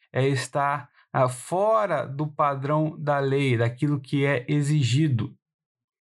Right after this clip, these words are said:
Por isso, não estar em conformidade, isso é pecado. É também um sinônimo para desobediência.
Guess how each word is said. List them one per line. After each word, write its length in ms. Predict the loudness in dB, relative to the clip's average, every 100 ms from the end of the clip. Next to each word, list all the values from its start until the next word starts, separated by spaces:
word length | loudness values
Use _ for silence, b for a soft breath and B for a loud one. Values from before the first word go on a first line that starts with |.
| _ _ _ _
Por 180 | 0 2
isso, 520 | 2 0 -2 -4 -4 _ _ _ -6
não 280 | -2 0
estar 540 | -2 -4 0 0 -2 -12 _ _
em 160 | -2 -2
conformidade, 1200 | -2 -2 -2 -2 0 0 0 0 0 -2 -2 0
isso 320 | 0 -2 0
é 260 | 0 0 -8 _ -4
pecado. 640 | -4 -2 -2 -2 -4 -14 _ _ _ _ _ _
É 220 | 0 0
também 720 | 0 0 2 2 0 -2 -4 _ _ _
um 120 | -2
sinônimo 720 | 0 0 2 2 2 0 -2 -2
para 380 | 0 0 -2 -4
desobediência. 1120 | -2 0 0 0 0 2 2 0 -4 -12